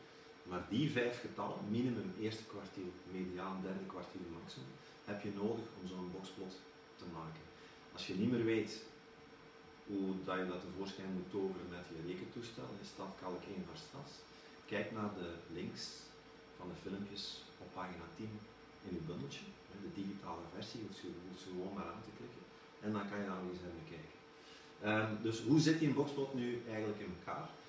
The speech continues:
<clears throat> We gaan een eiking aanbrengen, dus een getallenmaas maken, met andere woorden, vanaf, eh,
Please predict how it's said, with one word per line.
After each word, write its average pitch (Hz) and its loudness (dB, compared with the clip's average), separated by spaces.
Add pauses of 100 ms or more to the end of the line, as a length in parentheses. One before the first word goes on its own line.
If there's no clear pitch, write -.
(800)
<clears throat> - 12 (720)
We 117 12
gaan 123 10
een 110 4
eiking - 6
aanbrengen, 156 4
dus - -4
een 185 -2
getallenmaas 143 4
maken, 139 0
met 117 0
andere 107 0
woorden, 104 2
vanaf, 101 -2 (520)
eh, 90 0